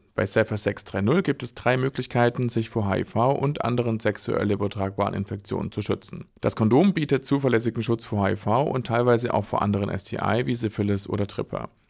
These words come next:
Die prep, die Präexpositionsprophylaxe, ist ein Medikament, das Menschen ohne H I V einnehmen, um sich vor einer Infektion zu schützen und den Schutz durch Therapie. Hier nehmen Menschen, die mit H I V leben, Medikamente, die die H-I-V-Vermehrung stabil unterdrücken.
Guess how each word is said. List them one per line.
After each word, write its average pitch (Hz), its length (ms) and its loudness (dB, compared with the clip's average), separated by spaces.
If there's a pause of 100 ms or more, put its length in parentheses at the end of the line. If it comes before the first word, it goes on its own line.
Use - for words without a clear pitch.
(100)
Die 196 100 -2
prep, - 400 2 (220)
die 107 160 -4
Präexpositionsprophylaxe, 101 1800 -2 (340)
ist 117 180 2
ein 113 100 6
Medikament, 107 640 4
das 120 160 2
Menschen 123 380 0
ohne 143 340 4
H 104 140 4
I 104 40 2
V 101 200 -2
einnehmen, 147 640 0
um 123 180 2
sich 110 220 -2
vor 95 160 -2
einer 95 160 -2
Infektion 92 420 -4
zu - 120 -8
schützen 110 440 -4 (100)
und 165 240 2
den 156 120 0
Schutz - 220 0
durch 104 160 0
Therapie. 104 520 -4 (280)
Hier 139 180 2
nehmen 123 280 4
Menschen, 120 560 0
die 101 80 0
mit 98 180 0
H 92 120 2
I 92 40 2
V 92 200 0
leben, 127 400 2
Medikamente, 110 920 0
die 135 140 -2
die 139 160 0
H-I-V-Vermehrung 107 920 0
stabil 101 420 -2
unterdrücken. - 680 -8